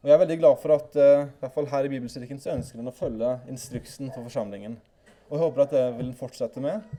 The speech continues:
og jeg håper også at vi kan være med å inspirere andre, fellesskap og forsamlinger til å gjøre det samme. Så hva er foranledningen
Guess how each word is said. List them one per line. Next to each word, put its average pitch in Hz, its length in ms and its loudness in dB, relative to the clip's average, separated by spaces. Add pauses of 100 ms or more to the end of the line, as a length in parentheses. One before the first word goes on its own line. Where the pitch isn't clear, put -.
(480)
og 123 80 -6
jeg 131 120 2
håper 143 180 -6
også 135 220 -4
at 131 80 -16
vi 123 100 -6
kan 120 100 -6
være 127 140 2
med 123 80 -4
å 117 40 -6
inspirere 127 360 -2
andre, 135 380 -2 (680)
fellesskap 143 540 -2 (460)
og 123 120 -12
forsamlinger 117 560 -6
til 143 100 -8
å 139 60 -4
gjøre 101 160 0
det 107 120 -12
samme. - 280 -8 (1500)
Så - 160 -8
hva 202 160 6
er 196 160 4
foranledningen 139 640 0